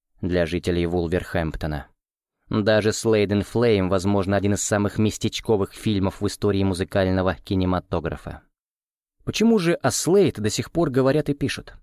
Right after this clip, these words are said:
Несомненно, они не группа одного хита,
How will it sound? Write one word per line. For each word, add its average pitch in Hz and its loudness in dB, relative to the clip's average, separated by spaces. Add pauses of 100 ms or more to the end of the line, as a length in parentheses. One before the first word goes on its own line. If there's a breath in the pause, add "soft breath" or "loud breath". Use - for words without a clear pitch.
(680)
Несомненно, 127 4
они 123 2
не 120 4
группа 131 0
одного 90 2
хита, 90 -2